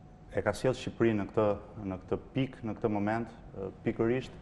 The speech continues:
për shkak se dy liderët kryesorë të forcave kryesore politike në vend bën një aleancë në prill të vitit dy mijë e tetë dhe brenda një nate ndryshuan Kushtetutën e Republikës së Shqipërisë.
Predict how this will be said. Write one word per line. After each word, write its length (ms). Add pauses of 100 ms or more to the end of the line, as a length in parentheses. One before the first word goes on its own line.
për 180
shkak 320 (2500)
se 180 (220)
dy 320
liderët 340
kryesorë 600
të 100
forcave 440 (280)
kryesore 480
politike 480 (380)
në 180
vend 1300 (120)
bën 200
një 140
aleancë 600 (920)
në 140
prill 260
të 160
vitit 240
dy 80
mijë 180
e 100
tetë 340
dhe 100
brenda 320
një 140
nate 340
ndryshuan 520 (180)
Kushtetutën 500
e 80
Republikës 480
së 80
Shqipërisë. 420